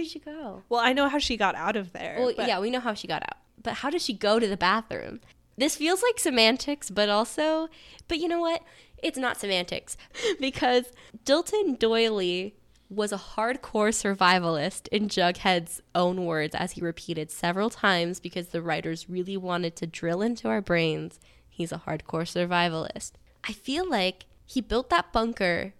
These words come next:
Speaker 1: for, like, nuclear fallout or for some shit, z-, zombie apocalypse survival, like, he was not gonna, like, see the light of day ever again.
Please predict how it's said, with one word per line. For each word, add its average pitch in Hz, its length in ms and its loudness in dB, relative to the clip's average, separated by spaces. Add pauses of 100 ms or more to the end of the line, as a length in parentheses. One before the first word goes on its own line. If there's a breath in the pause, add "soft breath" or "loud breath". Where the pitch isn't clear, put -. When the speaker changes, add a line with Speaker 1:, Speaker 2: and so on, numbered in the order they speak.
Speaker 1:
for, 208 160 0
like, 175 240 -2
nuclear 262 600 -2
fallout 190 580 0
or 180 120 -4
for 180 160 -6
some 185 460 -4
shit, - 320 -4 (200)
z-, 180 140 -14 (160)
zombie 208 400 0
apocalypse 185 720 0
survival, 170 680 -2
like, 135 220 -6
he 165 300 -8
was 165 220 -4
not 160 240 -4
gonna, 156 240 -4
like, - 360 -6 (200 soft breath)
see - 240 -2
the 196 80 -2
light 180 240 4
of 165 100 -2
day 165 300 0
ever 160 240 -2
again. 143 460 -4